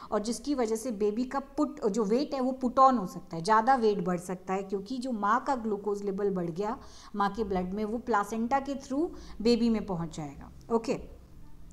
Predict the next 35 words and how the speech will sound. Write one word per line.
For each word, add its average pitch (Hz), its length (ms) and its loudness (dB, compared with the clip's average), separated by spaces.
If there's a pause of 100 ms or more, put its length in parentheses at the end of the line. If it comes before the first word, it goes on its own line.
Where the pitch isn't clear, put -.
(100)
so - 60 -2
gestational 254 840 4
diabetes 262 480 2
mellitus, 254 400 0
जिसको 233 300 -6
हम 240 100 -2
shortcut 220 520 -4
में 233 140 2
जीडीएम 196 560 0
कहते 214 320 -4
हैं, 247 120 -8 (380)
एक 254 140 2
ऐसी 233 260 4
conditions 254 600 2
women's 208 460 0
में 254 80 2
होती 185 320 0
है 190 160 -2 (320)
जो 285 140 4
उसको 302 220 0
पहले 247 340 4
कभी 247 440 2
नहीं 208 240 4
थी, 214 180 -6
diabetic 196 520 4
का 247 80 2
कोई 262 240 -2
history 202 440 -4
नहीं 185 180 0
था, 262 280 0 (280)
लेकिन 226 420 4 (560)
pregnancy 254 680 6
के 392 160 4
duration 208 560 6
में 170 360 2